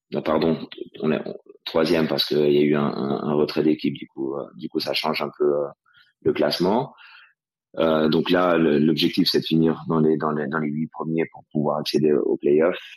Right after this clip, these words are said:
et, euh, et puis le maintien aussi pour notre, pour notre, euh, deuxième équipe qui évolue en Second League.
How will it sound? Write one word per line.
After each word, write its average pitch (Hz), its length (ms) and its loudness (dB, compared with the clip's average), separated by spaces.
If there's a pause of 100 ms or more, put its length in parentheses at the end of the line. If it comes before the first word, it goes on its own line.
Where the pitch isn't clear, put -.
(260)
et, 78 340 4
euh, 76 240 2
et 65 80 0
puis 85 120 0
le 80 100 2
maintien 73 360 0
aussi 71 220 -2
pour 76 140 -4
notre, 76 560 0
pour 73 140 -4
notre, 71 260 -4
euh, 71 640 -2
deuxième 73 240 -8
équipe - 260 -8
qui - 120 -6
évolue 71 240 -10
en 73 60 -14
Second 76 300 -6
League. 98 240 0